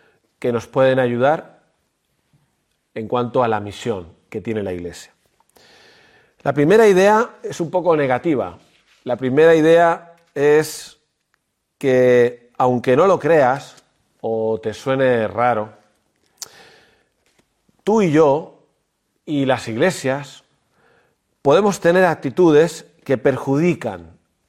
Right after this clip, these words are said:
la misión de la Iglesia, la misión de Dios. Y en este sentido, será bueno reflexionar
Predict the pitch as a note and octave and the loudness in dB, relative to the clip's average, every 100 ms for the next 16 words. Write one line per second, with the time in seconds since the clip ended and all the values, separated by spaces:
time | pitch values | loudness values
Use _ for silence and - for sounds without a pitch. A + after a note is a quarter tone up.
0 | _ A#2+ A#2+ A2+ A2 - C3 C3 D3 - | _ -6 -4 -2 -4 -2 0 0 -2 -12
1 | _ B2 G#2+ G2+ G#2 A2 - F#2 - - | _ -4 -2 -2 -2 -2 -4 -16 -20 -10
2 | G#2+ A2 - A#2+ G#2 F2+ E2 D#2+ - _ | -8 -8 -4 -4 -4 -6 -10 -18 -20 _
3 | _ _ - - - _ - A#2 C#3+ F3 | _ _ -20 -20 -20 _ -4 -2 -2 -4
4 | D#3+ C#3+ D#3+ D3+ D3+ F3 - _ _ _ | -4 -4 0 2 0 -2 -14 _ _ _
5 | _ _ - A#2+ C#3+ D#3+ F3+ D3 B2 B2 | _ _ -6 -2 0 2 0 -4 -6 -8
6 | - B2 B2 D#3 D#3 - | -6 -4 0 0 -2 -6